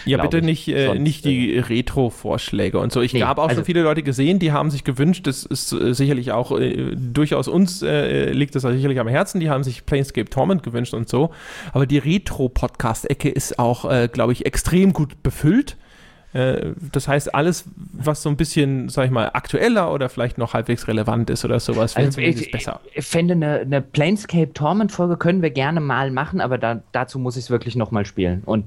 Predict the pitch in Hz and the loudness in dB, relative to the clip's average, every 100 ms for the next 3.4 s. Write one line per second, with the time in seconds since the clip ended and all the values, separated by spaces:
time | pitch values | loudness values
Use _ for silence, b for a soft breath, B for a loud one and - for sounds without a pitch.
0 | - 110 107 - 104 - - - _ b | -2 -4 -2 -4 -6 -6 -12 -18 _ b
1 | - 139 156 151 175 160 160 135 - 156 | -2 0 0 0 -2 0 -2 -4 -4 -4
2 | 143 143 - 165 147 139 135 127 123 135 | -2 -2 0 2 2 0 0 -4 -4 -4
3 | 123 120 123 120 | -4 0 0 0